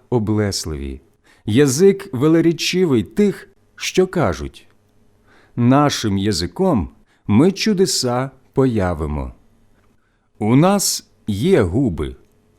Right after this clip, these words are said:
Хто пан над нами?» Задля горя нужденних і зітхань бідних, ось я встану, каже Господь. Я дам спасіння тому,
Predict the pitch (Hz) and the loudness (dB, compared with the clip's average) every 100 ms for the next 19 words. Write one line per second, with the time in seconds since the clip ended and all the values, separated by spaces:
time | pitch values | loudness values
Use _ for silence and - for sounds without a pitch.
0 | _ _ - - - 220 147 - - 139 | _ _ -20 -8 2 4 4 2 -2 0
1 | 110 80 - _ 92 117 104 117 123 90 | 0 -4 -8 _ 0 0 2 0 0 -2
2 | 71 64 _ _ _ _ _ _ _ _ | -6 -10 _ _ _ _ _ _ _ _
3 | _ _ _ _ _ _ - 78 127 127 | _ _ _ _ _ _ -8 -2 -2 0
4 | 143 120 165 170 151 131 101 110 165 120 | 0 0 -2 0 0 0 -2 -2 0 0
5 | 80 69 _ _ _ 113 95 110 - 151 | -2 -8 _ _ _ -2 -2 -4 -6 -2
6 | 143 113 101 180 110 78 67 _ _ _ | 0 0 0 -2 -2 -6 -8 _ _ _
7 | _ _ _ - 165 196 - 95 107 147 | _ _ _ 2 4 4 0 -4 -4 -4
8 | - - - 127 90 73 65 - _ _ | -4 -8 -2 0 0 -2 -8 -14 _ _
9 | - 101 113 117 110 131 - 113 82 - | -6 -2 -2 -4 -6 -10 -8 -6 -6 -8
10 | _ _ _ _ _ 92 110 151 123 175 | _ _ _ _ _ -2 2 2 2 0
11 | 185 - 156 - - 170 151 123 131 123 | 0 0 -2 -2 0 2 2 0 0 0
12 | 190 160 | 0 -2